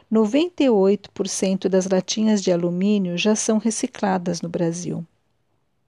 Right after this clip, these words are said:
Na internet, a palavra amor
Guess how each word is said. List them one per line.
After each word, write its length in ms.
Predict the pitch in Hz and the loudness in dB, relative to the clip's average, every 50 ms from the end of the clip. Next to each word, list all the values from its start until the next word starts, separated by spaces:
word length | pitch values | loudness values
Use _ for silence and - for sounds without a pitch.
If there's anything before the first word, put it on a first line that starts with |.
| _ _ _ _ _ _ - - - - - - - _ - | _ _ _ _ _ _ -20 -20 -20 -20 -20 -20 -18 _ -4
Na 100 | 202 202 | 0 2
internet, 960 | 202 208 202 196 - 180 170 170 175 185 196 208 208 202 202 - - - - 202 - _ _ - | 2 2 2 2 2 2 2 2 2 2 2 2 2 0 -2 -4 -6 -6 -6 -8 -12 _ _ -6
a 80 | 190 | -6
palavra 500 | 185 - 202 196 202 214 214 - 190 180 | -2 0 0 2 2 0 0 0 0 0
amor 440 | 170 175 175 185 202 208 202 190 | 0 0 0 2 2 2 2 0